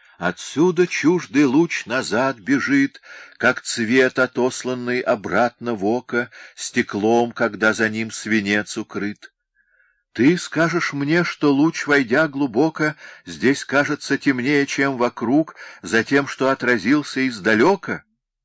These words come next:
Чтоб этот довод рухнул так же вдруг, тебе бы опыт сделать не мешало,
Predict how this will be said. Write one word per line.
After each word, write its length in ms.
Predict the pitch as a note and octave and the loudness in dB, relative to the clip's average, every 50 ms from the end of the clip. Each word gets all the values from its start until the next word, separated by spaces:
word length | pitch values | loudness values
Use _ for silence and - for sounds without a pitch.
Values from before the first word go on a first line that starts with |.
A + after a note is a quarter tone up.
| _ _ _ _ _ _ _ _ _ _ _ _ | _ _ _ _ _ _ _ _ _ _ _ _
Чтоб 400 | - - - C3 C3 C3+ - D3 | -18 -10 -4 -4 -4 -2 0 0
этот 400 | D3 C#3 C3+ - C3 B2 A2+ G2+ | 0 0 0 0 -4 -4 -2 0
довод 380 | A2+ A#2+ A#2+ A#2 A#2 A2 - | 0 0 2 2 0 -2 -2
рухнул 580 | A#2+ B2 D3 D#3+ - - - A2 G2 E2 C#2+ _ _ _ _ _ _ - | 0 0 2 2 0 -2 -8 -12 -12 -12 -12 _ _ _ _ _ _ -4
так 260 | B2+ B2+ B2+ G#2 - | -2 -2 -2 -2 -2
же 120 | G#2+ G#2+ | -2 -2
вдруг, 500 | G2+ F#2+ F#2 G#2+ A#2 C#3 C3+ - - - _ _ _ _ _ _ _ _ _ _ | -2 -2 -2 -2 0 0 0 -2 -6 -12 _ _ _ _ _ _ _ _ _ _
тебе 300 | - B2 A#2 G#2+ C3 C3 | -4 -2 0 2 2 4
бы 200 | B2 C#3 C#3 - - | 4 4 2 2 2
опыт 380 | C3+ C#3+ D3 C#3+ - D3 C#3+ A#2 | 2 2 4 4 2 0 0 -2
сделать 480 | A2+ A2 A2 C3+ C#3 C3 B2+ B2 - | -4 -4 0 2 2 4 2 0 -2
не 120 | B2+ A#2+ A#2+ | -4 -8 -6
мешало, 580 | A#2+ A2+ - - B2 A2+ G#2+ G2 F2+ F2 - | -6 -4 -4 -2 0 0 0 0 -2 -4 -8